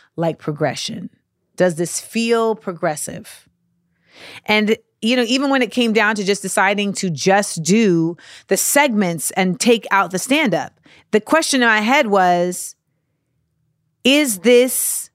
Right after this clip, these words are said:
progressive to do this? Or does this feel like a cop-out? Does this feel like you just settling?"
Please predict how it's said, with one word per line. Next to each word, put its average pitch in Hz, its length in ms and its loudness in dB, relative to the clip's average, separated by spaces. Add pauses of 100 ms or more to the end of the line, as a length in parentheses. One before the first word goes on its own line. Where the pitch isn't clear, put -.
progressive 220 840 -2
to 175 100 -2
do 156 180 0
this? - 520 -10 (720)
Or 269 340 6
does 214 200 2
this 208 200 -2
feel 214 180 0
like 208 140 0
a 143 80 -10
cop-out? - 760 -4 (1600)
Does 196 120 4
this 202 200 -2
feel 226 200 2
like 202 220 0
you 196 200 -4
just 180 480 -2
settling?" 143 680 -2